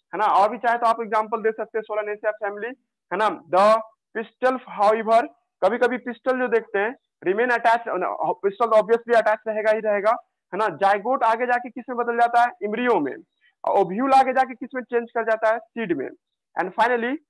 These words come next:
ओवरी किस में change कर जाता है? Fruit में change कर जाता है। अब fruit का जो मोटा मोटा जो छिलका होता है,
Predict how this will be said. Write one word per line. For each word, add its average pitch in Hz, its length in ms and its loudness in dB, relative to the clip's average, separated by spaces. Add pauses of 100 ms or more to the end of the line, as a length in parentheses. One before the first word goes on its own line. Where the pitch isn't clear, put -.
(240)
ओवरी 262 200 0
किस 277 220 -4
में 269 80 -4
change 247 240 -6
कर 226 160 -2
जाता 208 260 2
है? 202 100 2 (360)
Fruit 226 220 -6
में 220 100 2
change 190 240 -4
कर 143 140 -2
जाता 135 260 -2
है। 139 60 -8 (420)
अब 180 60 -2
fruit 247 340 -8
का 262 80 0
जो 247 160 -2
मोटा 233 240 -2
मोटा 240 140 0
जो 233 100 0
छिलका 226 340 -2
होता 147 240 2
है, 127 80 -4